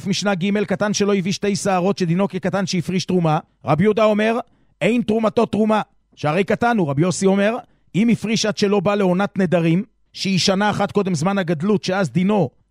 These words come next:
כמופלא סמוך לאיש אם יודע לשם מי הוא נודר, אין תרומתו תרומה. ואם הפריש משבא לעונת נדרים, "תרומתו תרומה", שכמו שנדרו של מופלא סמוך לאיש נדרו נדר, והקדשו הקדש, וכן תרומתו תרומה,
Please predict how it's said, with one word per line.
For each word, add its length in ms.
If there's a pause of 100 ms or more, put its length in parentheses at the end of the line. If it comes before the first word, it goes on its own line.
כמופלא 480
סמוך 340
לאיש 260
אם 80
יודע 240
לשם 260
מי 80
הוא 120
נודר, 340 (420)
אין 160
תרומתו 400
תרומה. 380
ואם 160
הפריש 320
משבא 320
לעונת 360
נדרים, 460 (520)
"תרומתו 420
תרומה", 380 (380)
שכמו 320
שנדרו 420
של 140
מופלא 340 (180)
סמוך 360
לאיש 380 (180)
נדרו 320
נדר, 420
והקדשו 420
הקדש, 340
וכן 200
תרומתו 340
תרומה, 320